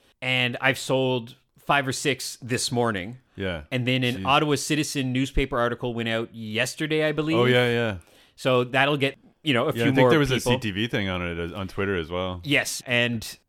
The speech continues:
Speaker 2: That's
Speaker 1: all
Speaker 2: crazy, 'cause seventy-five sounds like a lot, but not, you've already sold that, you know?
Speaker 1: Well,
Speaker 2: Like
Speaker 1: if, like I said, like, how last night somebody bought three, and this morning, I think,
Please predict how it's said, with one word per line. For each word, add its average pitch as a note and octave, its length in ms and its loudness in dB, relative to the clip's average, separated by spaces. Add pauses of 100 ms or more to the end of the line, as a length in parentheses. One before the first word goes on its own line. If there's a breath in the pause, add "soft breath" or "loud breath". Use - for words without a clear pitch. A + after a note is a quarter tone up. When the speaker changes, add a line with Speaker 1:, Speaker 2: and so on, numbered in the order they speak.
Speaker 2:
That's G#2+ 160 -8
Speaker 1:
all D3+ 120 0
Speaker 2:
crazy, D3 220 0
'cause C3+ 140 -2
seventy-five C#3+ 400 2
sounds B2 200 0
like G2+ 80 -2
a F2 60 -6
lot, F2+ 360 0
but G2 260 -2
not, A2+ 380 0
you've G#2 240 -2
already G#2+ 280 2
sold A2 300 2
that, C#2+ 320 -4
you G#2+ 100 -8
know? D#2 160 -6
Speaker 1:
Well, G3 140 6
Speaker 2:
Like E3 140 -2
Speaker 1:
if, G3 300 2
like F3 200 0
I D3+ 60 0
said, A3+ 200 0
like, C#3 140 0
how D#3 140 4
last D#3 300 -2
night E3 300 -2
somebody C#3 300 -4
bought C3+ 280 -2
three, C#3+ 340 2
and A#2 120 -2
this - 220 -6
morning, C3+ 460 0
I A2+ 80 0
think, - 480 -6